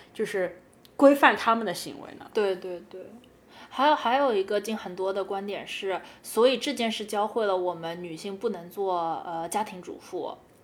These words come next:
Speaker 2: 我觉得也是有一种 jump too quick to the conclusion 的那种感觉。因为就说，哦，做家庭主妇了，呃，的话，你就是，总来说就是 run 一个 one man risk 嘛，就是如果你的老公对你不好的话，像王力宏这样就不行。但，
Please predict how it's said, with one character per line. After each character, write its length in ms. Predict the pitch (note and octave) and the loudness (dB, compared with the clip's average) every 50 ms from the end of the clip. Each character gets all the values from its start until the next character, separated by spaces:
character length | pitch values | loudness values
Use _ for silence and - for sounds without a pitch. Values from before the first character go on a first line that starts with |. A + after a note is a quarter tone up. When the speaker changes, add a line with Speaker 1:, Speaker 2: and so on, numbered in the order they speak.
| - - - - - - | -20 -20 -20 -20 -14 -4
Speaker 2:
我 100 | - A#3+ | -2 -2
觉 80 | A3+ B3+ | 2 4
得 60 | C#4 | 4
也 160 | D4+ C#4+ A3+ | 4 4 4
是 140 | G3+ - C4 | 2 0 0
有 180 | A#3+ G3+ F#3 G#3+ | 0 2 2 0
一 20 | |
种 240 | A3 A#3+ G#3+ F#3+ F3+ | 0 0 0 0 -2
jump 200 | - - F#3+ G3+ G#3+ - | -4 -4 -6 -6 -6 -8
too 120 | - B3 | -8 -8
quick 240 | B3 - D4 D4 D4 - | -6 -4 -4 -4 -4 -6
to 120 | - - A#3+ | -6 -4 -2
the 80 | A3+ | -2
conclusion 600 | G#3 A3 - G3+ G#3 - B3+ C4 D4+ D4 - B3 G3 E3+ - - A3 | -2 -4 -6 -10 -10 -8 -6 -6 -6 -6 -6 -6 -6 -6 -10 -12 -12
的 80 | G3 | -10
那 100 | F#3 G3 | -10 -8
种 160 | F#3 F3+ F3+ F3+ | -8 -10 -10 -10
感 140 | F#3+ D#3+ - | -10 -12 -12
觉。 240 | - - - C#2+ - - - - - - - - - - - - | -14 -14 -14 -12 -12 -14 -14 -18 -20 -20 -20 -20 -20 -20 -14 -6
因 140 | - B3+ C4 | -2 0 2
为 240 | C4+ C4 B3+ A#3+ | 2 2 0 0
就 140 | A3 B3 A#3+ | -2 -4 -6
说， 220 | A3+ - A#3+ A#3 G#3+ | -4 -2 0 0 2
哦， 160 | A3+ A3+ A3+ | 2 0 0
做 180 | A3 - A#3+ | -2 -2 -4
家 140 | A3+ - A3+ | -2 -2 -2
庭 220 | A#3 A3+ A3+ A3+ A3+ | -2 -2 -2 -4 -4
主 140 | A3+ G#3 | -6 -8
妇 220 | F#3+ - - A3 G#3+ | -8 -8 -6 -4 -2
了， 320 | G3+ F#3 F#3 F3 D#3+ - - - - - - - - | 0 0 0 0 0 -2 -4 -10 -18 -20 -20 -10 -6
呃， 220 | - F3+ F3+ F3+ | -4 -4 -4 -4
的 120 | E3+ F#4+ | -4 -6
话， 500 | - - - C4 A#3+ A3+ G#3+ G3+ F#3 F3 | -4 0 2 2 4 4 4 2 0 -2
你 240 | E3+ G3 F#3+ F3+ F3 | -4 -6 -8 -10 -10
就 180 | E3 - G3+ G3 | -10 -8 -8 -8
是， 500 | - - - G3 F#3 F#3 F3 F3 E3 - - | -8 -8 -6 -6 -4 -4 -4 -6 -6 -8 -6
总 160 | - F3+ F3 | -6 -4 -4
来 100 | F3+ F#3 | -4 -4
说 100 | G#3 G#3+ | -4 -4
就 80 | A3 | -4
是 100 | G#3 G#3+ G3+ | -2 -2 -2
run 160 | G#3+ A#3+ A#3 | 0 -2 -2
一 60 | G#3 | -2
个 100 | G3 F#3+ | -4 -4
one 160 | F3+ F3+ F3+ | -4 -2 -4
man 200 | F#3+ G3+ G#3 G#3+ | -4 -4 -4 -4
risk 280 | A3 A3+ G3 - - - - | -4 -4 -6 -8 -12 -12 -8
嘛， 160 | - F#2+ G2+ | -8 -6 -6
就 120 | - - F#3 | -6 -8 -10
是 220 | F3 - F#3+ F3+ | -8 -8 -8 -8
如 100 | E3+ E3+ | -6 -6
果 100 | F3 F#3+ | -6 -6
你 80 | G3 F3+ | -4 -4
的 100 | F3 G3+ | -2 0
老 200 | A3 G3 C#3 G2 | 0 0 0 -2
公 220 | - - F#3+ G3 | -4 -8 -8 -6
对 120 | G3+ A3 - | -6 -6 -6
你 60 | A2+ | -6
不 120 | - F#3+ | -8 -10
好 300 | F3 - - A#2+ G2+ F#2 - | -10 -8 -8 -8 -8 -8 -12
的 80 | - - | -14 -14
话， 320 | - - F3 E3 D3 - - | -8 -6 -4 -4 -4 -4 -6
像 280 | - - A#2 C3+ - - - - - - - _ _ - - | -10 -14 -16 -16 -16 -18 -20 -20 -20 -20 -20 _ _ -16 -10
王 120 | - D3+ | -8 -8
力 60 | C3 D#3 | -8 -8
宏 160 | - - - | -12 -12 -6
这 80 | E3 | -4
样 120 | F3 - - - - - - - - - - - | -4 -4 -4 -8 -16 -20 -20 -20 -20 -20 -6 -2
就 100 | - A3 | 0 0
不 80 | A3+ | 0
行。 200 | A3+ A3+ G#3 G3+ A3 | -2 -4 -8 -6 -4
但， 260 | A3 - - - | -2 -2 -2 -4